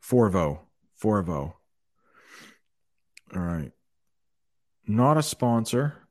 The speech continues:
but this can really help you, I think, with your English. Some, I use it for Italian all the time.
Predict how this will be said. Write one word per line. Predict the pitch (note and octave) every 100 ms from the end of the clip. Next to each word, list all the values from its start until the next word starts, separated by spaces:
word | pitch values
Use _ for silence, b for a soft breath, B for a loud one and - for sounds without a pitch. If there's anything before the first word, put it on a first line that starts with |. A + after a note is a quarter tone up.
| _
but | G2 F#2 A#2 A#2 F#2+ - - _ _ b b b b
this | B2 B2+
can | D#3+ C#3
really | C3 C3 A2
help | A2+ A#2
you, | B2+ C3
I | A#2+
think, | B2 B2+ B2
with | A2+
your | A2
English. | G#2 A#2+ D3 D#3 - _ B B B B
Some, | - C#3 C#3
I | A#2
use | B2 C#3+ C#3+
it | C3
for | -
Italian | A2+ - A#2+ A#2+ A2+ A2
all | G#2
the | G2+
time. | G2 - F#2+ F2+ E2+